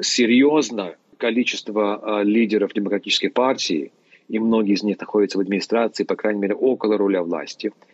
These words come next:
считают, что климат является более важной проблемой сегодня даже, чем безопасность. Я не преувеличиваю.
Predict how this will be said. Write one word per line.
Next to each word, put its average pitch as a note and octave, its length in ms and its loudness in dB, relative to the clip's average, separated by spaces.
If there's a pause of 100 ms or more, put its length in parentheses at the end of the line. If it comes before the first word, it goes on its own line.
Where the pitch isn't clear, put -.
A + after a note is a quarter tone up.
(160)
считают, A2+ 560 0
что - 320 -4
климат C#3+ 580 0
является A2+ 600 -2
более B2 400 2
важной A#2+ 560 -2
проблемой G2+ 540 -2
сегодня G#2+ 360 -2
даже, G#2+ 300 -2
чем A2+ 180 -8
безопасность. A#2 680 -4
Я G2 80 2
не G#2 100 0
преувеличиваю. A2+ 720 2